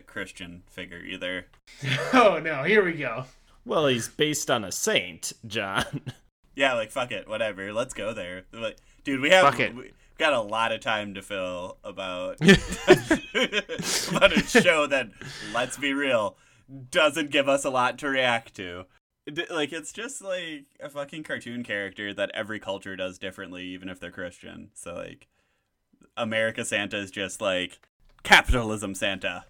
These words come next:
Speaker 1: Like, you can be offended by Santa if you're from a s-, like, a Nordic country, and you should be,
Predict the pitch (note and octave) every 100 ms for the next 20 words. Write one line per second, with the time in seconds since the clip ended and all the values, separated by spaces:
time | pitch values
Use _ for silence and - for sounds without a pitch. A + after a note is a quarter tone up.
0 | _ _ _ F#2+ F2+ - C3+ C#3 G#3 G3+
1 | C#3+ B2+ C3+ B2 A2 A2 A#2 A2+ G2 A2
2 | A2+ G#2 F#2+ - - A2 G2 F#2 F#2 F2
3 | G2+ G2+ - F2+ F2+ F2+ G2 - - -
4 | G#2+ F2+ - G2 G2 F2+ F#2